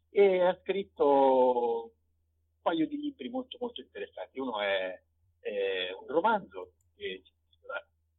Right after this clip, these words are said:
Il re della giostra. Scusatemi, come potete sentire c'è il navigatore.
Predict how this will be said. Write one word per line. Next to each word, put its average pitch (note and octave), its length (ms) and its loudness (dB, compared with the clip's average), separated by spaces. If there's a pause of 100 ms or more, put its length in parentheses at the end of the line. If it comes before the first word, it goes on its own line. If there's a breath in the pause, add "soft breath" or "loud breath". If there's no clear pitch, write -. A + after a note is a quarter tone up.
(560)
Il A2+ 140 -10
re A#2+ 140 -2
della B2 260 -4
giostra. G3 520 -4 (2000)
Scusatemi, A#2 600 -6
come G#2 180 -20
potete G#2 320 -12
sentire - 380 -12
c'è A2 140 -8
il G#2+ 280 -16
navigatore. - 680 -12